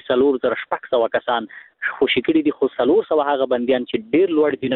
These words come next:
جن-، جنگي مجرمین دي او یا هم په نورو، اه، په پنځو، اه، کټګوریو باندې ویشل شوي، اه، جرمونه یې کړي دي. د دوی په اړه باندې اوس پریکړه د افغانستان مشورتي لوی جرګې په لاس کې ده چې دوی مشوره ورکړي چې د افغانستان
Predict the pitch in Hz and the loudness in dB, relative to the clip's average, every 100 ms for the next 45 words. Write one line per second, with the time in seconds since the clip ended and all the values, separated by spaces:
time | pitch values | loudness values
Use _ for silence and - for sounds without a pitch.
0 | 117 - - - _ 123 135 131 127 131 | -6 -12 -16 -20 _ -2 2 4 2 2
1 | 127 156 143 131 135 135 127 131 123 127 | 2 2 2 2 4 4 4 4 4 2
2 | 127 123 123 139 151 143 143 131 123 117 | 0 -4 0 2 4 4 4 2 4 2
3 | 113 - - 123 117 - 127 120 165 151 | 0 -4 2 2 2 2 0 2 4 4
4 | 131 131 123 120 123 117 123 139 127 120 | 4 2 2 0 0 2 4 4 2 -2
5 | 117 117 113 - 139 131 - - - 131 | -4 -4 -6 -2 -2 -2 -8 -14 -2 2
6 | 123 117 117 147 151 143 - 131 127 131 | 2 2 2 2 4 2 0 0 2 0
7 | - _ _ 131 147 147 139 135 123 123 | -4 _ _ 0 0 0 0 0 0 0
8 | 123 143 - 151 160 147 135 120 117 - | 2 0 0 0 2 0 0 -2 -6 -12
9 | _ _ - 113 120 117 135 135 131 120 | _ _ -6 -2 2 2 4 4 4 2
10 | 117 139 117 120 - 123 120 117 113 113 | 2 0 0 -2 -2 -2 -2 0 0 0
11 | 107 117 120 - 127 120 104 107 - 127 | 2 2 2 0 0 0 2 -2 -2 -6